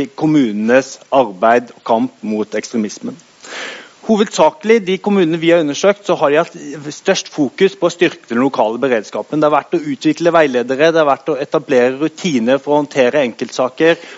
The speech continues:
og, eh, hvordan skal man ta imot hjemvendte syriafarere, hvordan skal man stoppe de som er på vei ut i risikosonen. Der har hovedarbeidet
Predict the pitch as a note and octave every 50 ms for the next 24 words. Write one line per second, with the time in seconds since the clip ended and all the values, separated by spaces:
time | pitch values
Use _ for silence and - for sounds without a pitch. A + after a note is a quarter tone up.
0 | - - C3 C#3+ C3+ C3+ C#3 C3+ C3+ C#3 C#3+ C3 C#3 C#3 C#3 D3 D3 C3+ - D#3
1 | D3+ D3+ D3 - D#3 D3 C3+ B2 A#2 C3 C#3 C#3 - C#3 B2+ B2+ B2+ B2+ C3 B2
2 | - C#3 B2+ - C3 B2+ A#2 B2+ A#2+ B2 C3+ C3 C3 C#3 C#3 C3+ C3 C3 C3+ C3
3 | B2+ - D3+ C3+ C3+ C#3 C#3 C3 - - D#3+ C3+ - - - C3+ B2+ B2 A2+ -
4 | C3+ C#3 C3 B2 - C3 C3 B2+ B2+ C3+ B2+ B2+ C3+ C3+ _ - C3+ B2+ A#2 A2
5 | - - G#2+ - A#2+ A2+ - - B2+ C3 C#3 C#3 - - - - - - - B2+
6 | B2+ B2 D3 C#3+ C#3+ D3 B2 G#2+ G#2 A2 G#2 A2+ - - A2+ A2+ A2+ A2+ A2+ G#2+
7 | - A2+ A2+ A2 A2 A2 A2+ G#2+ G#2+ A#2 A#2 A#2 A#2 A2+